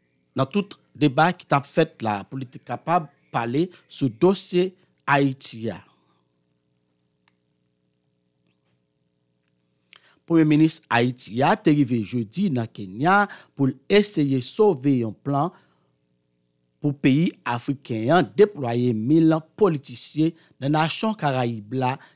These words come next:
qui bouleversée pour aider à combattre violence gang en Haïti. Kenya était d'accord dans le mois d'octobre pour diriger une force police internationale autorisée Nations Unies en Haïti.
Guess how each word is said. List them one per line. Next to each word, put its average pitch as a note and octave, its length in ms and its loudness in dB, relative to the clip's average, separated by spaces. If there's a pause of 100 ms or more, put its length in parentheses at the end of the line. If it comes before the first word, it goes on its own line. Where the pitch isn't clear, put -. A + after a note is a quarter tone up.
qui A#2+ 100 -8
bouleversée C#3 840 -2
pour C3+ 300 -10
aider D#3+ 220 -2
à - 20 -4
combattre D3 440 -2 (120)
violence E3 500 2
gang D3 300 -2 (160)
en D#3 240 0
Haïti. A2+ 640 -8 (640)
Kenya B2 340 -2
était A2 160 -12
d'accord A#2 580 -2
dans C3 140 -2
le A#2+ 40 -2
mois A2+ 140 -6
d'octobre F3+ 640 0 (260)
pour B2+ 100 -8
diriger C#3+ 640 0
une B2 160 -2 (120)
force D#3+ 240 -4
police D#3 640 -4
internationale B2 920 -4
autorisée A2 680 -8 (360)
Nations E3+ 420 0
Unies B2 420 -4
en C3 140 -4
Haïti. G#2 600 -10